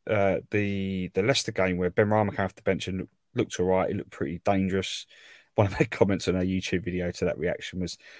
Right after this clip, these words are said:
"Yeah, he looked dangerous, but he wasn't." It was like, "Yeah, good point." <laughs> Uh, very good point. But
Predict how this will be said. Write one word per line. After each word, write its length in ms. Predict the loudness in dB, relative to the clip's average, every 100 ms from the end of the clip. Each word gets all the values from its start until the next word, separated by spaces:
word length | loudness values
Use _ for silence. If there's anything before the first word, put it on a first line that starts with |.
| -6 4
"Yeah, 80 | 6
he 40 |
looked 140 | 8 6
dangerous, 340 | 2 2 -2
but 120 | -4
he 60 | 0
wasn't." 380 | 2 2 -4 -8 _
It 40 | -2
was 100 | 0
like, 160 | 2
"Yeah, 100 | 2
good 200 | 2 -2
point." 260 | 0 -2 -2
<laughs> 60 | -12 -20 -20 _ 4
Uh, 220 | 8 8 6 -4 -14 -20 -4
very 220 | 4 6 6
good 120 | 0
point. 240 | 0 0 -2 -12 -14 -10 6
But 140 | 10